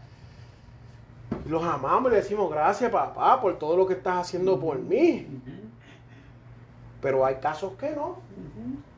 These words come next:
Hay casos donde la familia no le importa nada al papá.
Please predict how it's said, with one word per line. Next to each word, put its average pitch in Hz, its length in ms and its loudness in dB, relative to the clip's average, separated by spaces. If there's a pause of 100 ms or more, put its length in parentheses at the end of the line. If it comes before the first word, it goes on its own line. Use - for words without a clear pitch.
(800)
Hay 135 140 -2
casos 294 380 8
donde 214 600 6
la 165 340 2
familia 240 640 8 (600)
no 165 180 0
le 277 100 8
importa 311 800 10
nada 339 380 10
al 285 160 8
papá. 254 720 8